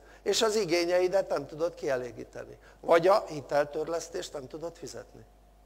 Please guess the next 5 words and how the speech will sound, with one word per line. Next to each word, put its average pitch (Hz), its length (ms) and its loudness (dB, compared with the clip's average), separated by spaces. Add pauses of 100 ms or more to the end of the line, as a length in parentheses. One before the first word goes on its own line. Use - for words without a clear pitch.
(540)
Ez 160 180 -8
egy 196 140 -2
rabszolgalét. 123 1080 -6 (2500)
Tehát, 185 300 8
hogyha, 202 640 4